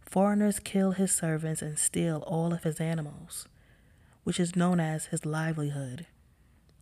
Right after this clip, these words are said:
Then a great wind comes up and pulls down the house on his family, killing his seven sons and three daughters. And to top things off, Job ends up with boils all over his body.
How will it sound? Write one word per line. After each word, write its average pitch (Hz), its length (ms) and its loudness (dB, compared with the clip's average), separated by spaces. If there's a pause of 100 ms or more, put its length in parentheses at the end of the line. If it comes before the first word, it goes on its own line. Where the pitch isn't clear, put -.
(100)
Then 160 540 2 (160)
a 151 100 -2
great 160 340 0
wind 170 300 2
comes 151 300 -2
up 139 260 -4
and 143 160 -4
pulls 190 320 2
down 165 300 2
the 151 100 0
house 156 300 -4
on 147 140 -6
his 147 180 -2
family, 143 580 -6 (520)
killing 180 320 2
his 156 160 0
seven 202 460 4
sons 139 640 -6 (400)
and 151 480 0 (120)
three 143 540 0
daughters. 135 760 -6 (880)
And 160 160 0
to 165 100 -10
top - 360 -4
things 196 260 4
off, 147 520 -4 (640)
Job 175 380 2
ends 170 260 2
up 170 140 -2
with - 200 -8
boils 147 560 0 (120)
all 151 280 0
over 139 240 0
his 139 200 -6
body. 139 540 -8